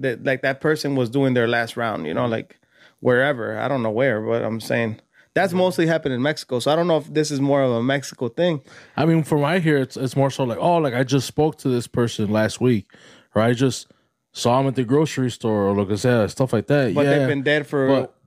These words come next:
Speaker 1: Already?
Speaker 3: No, this is, like, before they passed away. That's
Speaker 1: Right.
Speaker 3: the only
Speaker 1: No,
Speaker 3: thing.
Speaker 1: no, this
Speaker 3: No,
Speaker 1: was,
Speaker 3: this
Speaker 1: like
Speaker 3: is, like, they're, they're already passed away.
Speaker 1: Yeah.
Speaker 3: And they literally see them
Speaker 2: Somebody
Speaker 3: somewhere
Speaker 2: mentions
Speaker 3: else.
Speaker 2: it, like,
Speaker 1: Yeah, like,
Speaker 2: "Vi-,
Speaker 1: "Apenas
Speaker 2: vi a
Speaker 1: lo vi
Speaker 2: fulano."
Speaker 1: ayer y lo
Speaker 2: Uh-huh.
Speaker 1: saludé y todo," whatever, you know, like,
Speaker 3: Oh, that's never
Speaker 1: stuff like
Speaker 3: happened.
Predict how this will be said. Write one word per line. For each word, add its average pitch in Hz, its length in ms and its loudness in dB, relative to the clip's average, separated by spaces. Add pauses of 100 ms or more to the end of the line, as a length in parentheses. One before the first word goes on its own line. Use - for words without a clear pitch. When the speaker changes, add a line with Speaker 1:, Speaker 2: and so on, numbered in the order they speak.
Speaker 1:
Already? 143 540 0 (140)
Speaker 3:
No, 123 420 2
this 120 140 2
is, 120 100 -2
like, 110 120 0
before 113 220 2
they 107 80 2
passed 104 260 -4
away. 123 220 0
That's 127 160 0
Speaker 1:
Right. 135 60 -2
Speaker 3:
the 139 60 2
only 135 120 2
Speaker 1:
No, 170 160 2
Speaker 3:
thing. 151 80 0
Speaker 1:
no, 120 240 -2
this 160 220 -2
Speaker 3:
No, 127 60 2
Speaker 1:
was, 127 60 2
Speaker 3:
this 165 80 4
Speaker 1:
like 151 120 2
Speaker 3:
is, 165 40 -4
like, 131 180 0
they're, 135 220 2 (240)
they're 151 160 2
already 151 200 0
passed 139 300 -4
away. 135 260 0
Speaker 1:
Yeah. 135 180 -2 (460)
Speaker 3:
And 123 200 2
they 120 160 4
literally 127 380 2
see 135 340 2
them 156 260 0 (100)
Speaker 2:
Somebody 139 360 -2
Speaker 3:
somewhere 131 180 0
Speaker 2:
mentions 127 160 4
Speaker 3:
else. 143 140 0
Speaker 2:
it, 123 220 0
like, 113 160 -2
Speaker 1:
Yeah, 147 120 0
like, 139 300 -4
Speaker 2:
"Vi-, 120 100 -2
Speaker 1:
"Apenas 117 200 -2
Speaker 2:
vi 135 80 4
a 135 100 2
Speaker 1:
lo 151 60 -4
vi 160 80 -2
Speaker 2:
fulano." - 260 2
Speaker 1:
ayer 214 220 0
y 165 100 -2
lo 139 140 0
Speaker 2:
Uh-huh. - 20 -2
Speaker 1:
saludé 143 360 0
y 185 120 0
todo," 160 140 -2
whatever, 165 360 0
you 156 100 -2
know, 165 120 0
like, 131 200 0 (500)
Speaker 3:
Oh, 104 320 2
that's 92 240 -6
never 85 160 -4
Speaker 1:
stuff 165 240 0
like 151 180 2
Speaker 3:
happened. 147 280 0